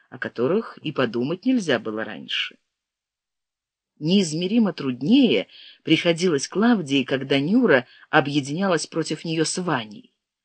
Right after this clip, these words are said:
Исподволь они начинали плести свой невод, и надо было не прозевать момента, чтобы ненароком не угодить в него.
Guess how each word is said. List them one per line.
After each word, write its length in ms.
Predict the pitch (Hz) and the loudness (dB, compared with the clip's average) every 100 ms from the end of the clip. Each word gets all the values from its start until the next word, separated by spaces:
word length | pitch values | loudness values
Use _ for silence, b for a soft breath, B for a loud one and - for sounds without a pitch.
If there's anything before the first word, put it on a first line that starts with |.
| b b b - | b b b -4
Исподволь 680 | 151 - - 190 214 277 | -2 -2 -2 0 2 2
они 260 | - 143 143 | 2 0 0
начинали 500 | 160 - 185 147 185 | -2 -2 0 0 0
плести 500 | 185 160 - - 139 | -4 -8 -6 -4 -4
свой 340 | - 131 123 | -2 2 2
невод, 460 | 117 139 240 262 254 B B B B | 2 2 4 4 0 B B B B
и 160 | - 135 | -2 2
надо 340 | 143 208 202 | 6 6 4
было 260 | 175 180 190 | 4 4 6
не 200 | 190 196 | 4 2
прозевать 680 | 185 196 175 202 214 139 135 | 2 0 2 2 2 0 -2
момента, 600 | 120 135 262 220 139 110 | 0 2 4 2 0 -4
чтобы 340 | - 120 120 | -4 -4 -2
ненароком 600 | 131 127 190 233 196 190 b b | -2 0 0 -2 -2 -4 b b
не 160 | 151 185 | -2 -2
угодить 500 | 165 180 135 113 113 | 0 0 -2 -10 -12
в 60 | |
него. 420 | 117 113 104 - | -10 -10 -10 -18